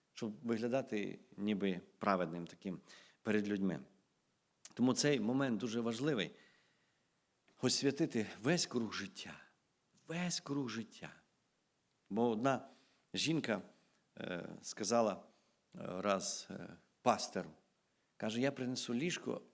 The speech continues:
і для кафедри поставлю, і буду тут жити". А він каже: "Чого ти так рішила?" Ну, каже: "Я хочу, щоб чоловік такий був завжди зі мною, як на кафедрі".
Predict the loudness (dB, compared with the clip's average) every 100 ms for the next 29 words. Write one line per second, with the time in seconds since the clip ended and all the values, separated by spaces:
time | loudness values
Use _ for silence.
0 | -4 -2 0 -2 -2 -2 -4 -6 -10 -8
1 | -6 -4 -4 -6 -6 -6 -6 -8 -8 -12
2 | -14 -20 _ _ _ _ _ _ _ _
3 | _ _ -8 -6 -4 -4 -6 -8 -4 -2
4 | -2 -4 -8 -12 _ _ _ _ _ _
5 | _ _ -6 -6 -6 -10 -10 -12 -14 -18
6 | _ _ _ _ _ _ _ _ -6 -4
7 | -4 -4 -4 -2 -4 -4 -4 -2 -2 -2
8 | -4 -10 -10 -10 -4 0 0 0 -4 -2
9 | -2 -2 -2 -4 -2 -2 -2 -2 -2 -2
10 | -4 -8 -10 -14 -16 -20